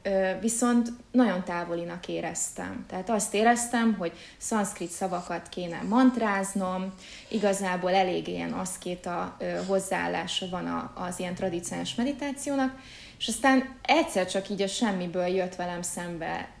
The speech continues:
ez a szó, hogy mindfulness, és egy mondat, ö, hogy, ö, hogy a hullámokat nem tudod megállítani,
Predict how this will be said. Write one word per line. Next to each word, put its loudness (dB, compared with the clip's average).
ez -10
a -2
szó, -2
hogy -4
mindfulness, 4
és 0
egy 4
mondat, 6
ö, -4
hogy, 4
ö, 4
hogy 0
a 6
hullámokat 4
nem -2
tudod -4
megállítani, 2